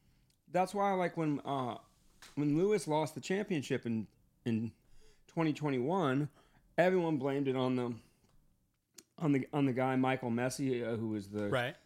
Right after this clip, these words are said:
Speaker 1: sporting director.
Speaker 2: Well, it was his
Speaker 1: They
Speaker 2: fault.
Speaker 1: blamed it on him.
Speaker 2: Ah, it's his fault.
Speaker 1: But i-, if you look back at that season,
Speaker 2: Yeah,
Speaker 1: Hamilton
Speaker 2: he had
Speaker 1: made a
Speaker 2: lots
Speaker 1: bunch
Speaker 2: of
Speaker 1: of
Speaker 2: times.
Speaker 1: mistakes.
Speaker 2: Yeah,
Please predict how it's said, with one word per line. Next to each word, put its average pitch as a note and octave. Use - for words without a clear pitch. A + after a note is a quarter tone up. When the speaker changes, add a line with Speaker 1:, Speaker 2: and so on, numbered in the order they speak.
Speaker 1:
sporting E3
director. B2
Speaker 2:
Well, F#3+
it C3
was C3
his A2
Speaker 1:
They F3+
Speaker 2:
fault. F#3
Speaker 1:
blamed A#3
it F#3+
on F3
him. F#3+
Speaker 2:
Ah, D#3+
it's -
his A#2
fault. -
Speaker 1:
But A3
i-, -
if A3
you A#3
look B3
back A#3
at G#3
that F3
season, G#3+
Speaker 2:
Yeah, E3+
Speaker 1:
Hamilton A#3+
Speaker 2:
he A3+
had F#3+
Speaker 1:
made D#3
a -
Speaker 2:
lots -
Speaker 1:
bunch -
Speaker 2:
of -
Speaker 1:
of D#3
Speaker 2:
times. G2+
Speaker 1:
mistakes. B2+
Speaker 2:
Yeah, C#3